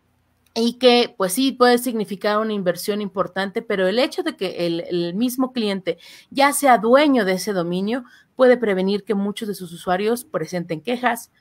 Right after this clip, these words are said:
o puedan, eh, levantar reclamaciones de ese tipo.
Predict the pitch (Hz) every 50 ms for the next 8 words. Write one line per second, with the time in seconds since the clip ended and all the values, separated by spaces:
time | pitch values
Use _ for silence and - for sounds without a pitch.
0 | _ _ _ _ _ _ _ _ _ _ _ _ _ _ _ _ _ _ - 214
1 | 214 208 - 208 208 202 202 196 196 190 190 - 175 170 170 165 165 160 156 156
2 | 156 156 156 185 170 185 180 175 170 160 160 156 - 185 180 180 175 170 170 165
3 | - 175 170 - 165 160 151 - 160 156